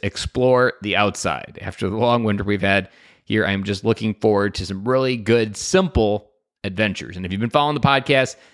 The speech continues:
adventure has been something that I've been really working on trying to add into my weekly routine, my weekend routine with the kids, and just getting us outside to try something new, to see something new, and go find, and find new roads, essentially, within the idea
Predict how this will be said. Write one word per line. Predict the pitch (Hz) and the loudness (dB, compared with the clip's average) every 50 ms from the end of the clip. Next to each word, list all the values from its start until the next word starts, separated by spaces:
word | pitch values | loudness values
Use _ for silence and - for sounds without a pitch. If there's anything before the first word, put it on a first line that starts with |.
| _ _ - | _ _ -10
adventure | 113 117 107 131 135 143 135 - 143 135 | -8 -2 0 2 2 2 2 2 2 2
has | 127 123 | 2 2
been | 113 123 123 | 2 2 0
something | 110 - 139 131 123 131 123 120 | 0 2 0 0 2 0 0 0
that | 110 110 | 2 2
I've | 107 104 | 0 0
been | 107 113 113 113 | 0 -2 -4 -2
really | 127 160 170 165 170 165 | 0 0 2 2 2 0
working | 147 135 135 131 - - 131 117 | 0 2 0 0 0 0 0 0
on | 113 113 | 0 -2
trying | - - 113 113 110 113 113 110 | 0 0 2 2 2 2 0 -2
to | - - - 110 107 104 - | -4 -2 0 0 0 0 0
add | 107 110 110 107 107 | 0 2 2 2 2
into | 107 104 101 - - 107 104 101 98 95 | 0 -2 -4 -4 -2 -2 0 0 -2 -2
my | 101 92 92 95 | -2 -2 -2 -2
weekly | 95 98 110 139 156 156 - 156 139 | -2 0 2 2 2 4 4 2 2
routine, | 127 131 - - 143 131 127 123 123 | 2 2 2 2 2 2 2 0 -2
my | 117 107 101 101 | 0 0 0 0
weekend | 101 101 123 135 - 151 139 135 117 | 0 2 0 2 2 2 0 2 2
routine | 123 123 - - 131 127 123 | 2 0 2 2 0 2 2
with | 123 117 | 0 -2
the | 110 113 | -4 -4
kids, | - - 123 117 110 - - _ _ _ _ _ _ _ | 0 0 0 0 0 -2 -10 _ _ _ _ _ _ _
and | - 110 110 | -6 -6 -2
just | 120 127 - - | -2 -4 -2 0
getting | - 151 165 170 | 0 0 2 2
us | 165 - 165 | 2 2 2
outside | 151 147 139 - 131 123 120 120 117 | 2 0 2 2 2 4 4 2 0
to | 107 | -2
try | 107 - - 131 131 | -2 0 2 2 4
something | 117 135 131 120 120 117 | 2 2 0 2 0 2
new, | 110 110 110 110 107 | 2 2 2 2 0
to | 104 104 | 0 -2
see | - - 151 151 | 0 2 2 2
something | 147 - 127 120 104 113 110 107 | 2 2 0 2 2 2 2 2
new, | 110 110 110 110 107 107 - | 2 2 4 2 2 0 -2
and | 104 104 107 | -2 -4 -2
go | 101 113 110 110 | 0 2 2 2
find, | 107 - 101 98 101 101 98 95 95 - _ _ _ _ _ | 2 2 2 2 2 2 0 -2 -6 -10 _ _ _ _ _
and | - 92 - | -8 -4 0
find | 107 104 104 104 104 | 0 2 2 2 2
new | 104 101 | 2 2
roads, | 95 98 98 95 95 90 95 | 4 2 2 2 0 -2 -4
essentially, | 98 - - 90 92 92 - 113 101 92 98 101 | -6 -4 -2 -2 -2 -2 -4 -4 -4 -4 -4 -4
within | 98 92 - - 98 101 | -4 -4 -2 -2 -2 0
the | 101 98 85 - | 0 0 -2 -2
idea | - 101 101 98 110 113 113 117 123 131 131 | 0 0 0 2 4 4 4 4 2 2 0